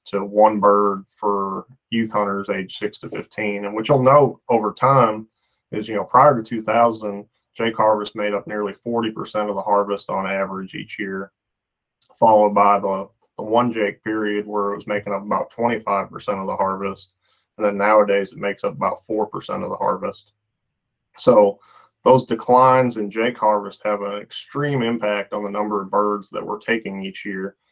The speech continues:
and impl-, impact, you know, what our overall harvest is. And if you were not taking these into account,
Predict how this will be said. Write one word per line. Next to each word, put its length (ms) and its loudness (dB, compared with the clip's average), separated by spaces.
and 140 -4
impl-, 280 -6
impact, 580 0
you 80 -6
know, 140 -2
what 200 4
our 220 6
overall 420 0
harvest 420 -4
is. 360 -12
And 120 -6
if 160 -6
you 120 -4
were 440 -2
not 280 0
taking 300 -2
these 160 -4
into 160 -6
account, 480 -4